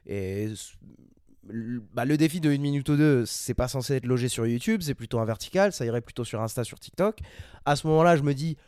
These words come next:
cool, les formats verticaux, euh, sont un petit peu, ont un peu le vent en poupe, ça va me tirer des gens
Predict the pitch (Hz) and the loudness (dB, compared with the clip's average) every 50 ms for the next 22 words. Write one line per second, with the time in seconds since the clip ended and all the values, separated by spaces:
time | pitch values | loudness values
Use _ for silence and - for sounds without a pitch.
0 | _ _ _ - - 202 208 185 139 104 - 131 120 - 143 139 139 135 131 135 | _ _ _ -8 -2 0 0 2 0 0 -2 -4 -4 -2 -2 -2 0 0 0 -2
1 | 123 - - 135 - 147 147 135 - - - - _ - - 113 107 107 107 98 | -2 -4 -6 -2 0 2 2 2 0 -4 -14 -20 _ -4 -2 0 0 0 0 -2
2 | 101 - - 151 151 147 143 131 120 113 120 120 - - 135 - 135 139 135 127 | -2 -4 -2 -2 -2 0 0 0 0 0 -2 -4 -6 -8 -8 -4 -2 0 0 0
3 | - - 135 143 139 131 127 - 143 131 117 127 127 131 131 - 160 151 - - | 0 0 -2 -2 -2 -2 -4 -6 -8 -6 -4 -2 0 0 0 -2 -4 -8 -8 -10
4 | - - - - 135 131 131 131 131 123 - - - - 185 156 170 165 151 160 | -18 -16 -12 -8 -6 -4 -4 -2 -2 -4 -6 -6 -8 -6 -4 -2 -2 -2 0 -2
5 | 156 143 135 165 160 151 | -2 0 0 0 0 0